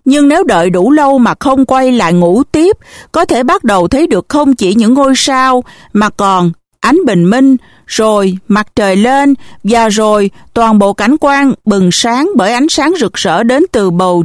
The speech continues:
trời. Người ấy sẽ thấy bàn tay, lòng bàn tay, ngón chân của mình, và cũng sẽ bắt đầu thấy bàn ghế và thế giới xung quanh,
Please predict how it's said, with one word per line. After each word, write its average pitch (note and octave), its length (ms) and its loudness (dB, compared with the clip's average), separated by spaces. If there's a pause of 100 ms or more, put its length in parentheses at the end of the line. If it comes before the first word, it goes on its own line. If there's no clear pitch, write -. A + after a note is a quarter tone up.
trời. F3+ 440 -2 (640)
Người A3+ 180 0
ấy D4+ 440 2 (220)
sẽ G#3 240 -4
thấy D4+ 220 -2
bàn F#3+ 300 0
tay, C4 380 0 (140)
lòng G3+ 280 0
bàn F3+ 240 0
tay, B3+ 360 -2 (320)
ngón C#4 320 2
chân C4+ 200 2
của A3 160 0
mình, G3 380 2 (340)
và A3 240 0
cũng G#3+ 260 0
sẽ G3+ 420 -2 (120)
bắt C#4 240 -2
đầu F#3+ 180 0
thấy C#4+ 200 -2
bàn F#3+ 340 0
ghế B3+ 420 0 (280)
và G#3 240 -2
thế A#3+ 140 -2
giới C#4+ 220 0
xung C4 260 0
quanh, B3 340 2